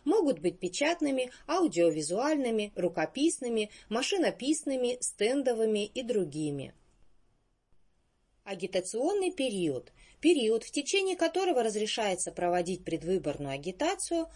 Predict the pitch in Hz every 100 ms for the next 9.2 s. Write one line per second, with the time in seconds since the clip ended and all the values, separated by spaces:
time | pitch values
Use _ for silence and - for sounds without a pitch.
0 | - 233 240 320 440 427 277 170 156 156
1 | 196 220 208 185 165 175 156 147 143 135
2 | 123 120 - - - - - - - -
3 | - - 165 160 160 220 349 359 339 196
4 | 180 175 170 - 180 202 214 285 269 180
5 | 151 135 127 - - 294 359 339 180 240
6 | 277 339 311 311 - 269 370 - 349 -
7 | 392 403 330 285 - 262 254 247 226 196
8 | 196 202 196 170 165 156 180 208 339 311
9 | 285 262